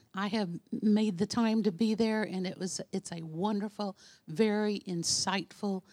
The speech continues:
well-done exhibit. You will be glad you went. Now I have to remind you that the next airtime is on March the fifteenth.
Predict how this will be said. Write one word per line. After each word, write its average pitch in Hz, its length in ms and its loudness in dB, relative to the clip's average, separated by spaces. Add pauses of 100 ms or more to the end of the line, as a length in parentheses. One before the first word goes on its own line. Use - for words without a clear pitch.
(200)
well-done 180 640 2
exhibit. 156 520 -4
You 175 160 -2
will 170 120 -4
be 175 100 -6
glad 165 340 -6
you 165 140 -6
went. 156 400 -6 (760)
Now 240 260 8
I 277 40 8
have 247 160 4
to 269 100 2
remind 214 420 2
you 233 100 2
that 202 160 0
the 202 100 -2
next 202 300 -2
airtime 202 520 2
is 240 160 2
on 185 140 2
March 175 340 -2
the 175 100 -6
fifteenth. 208 680 -2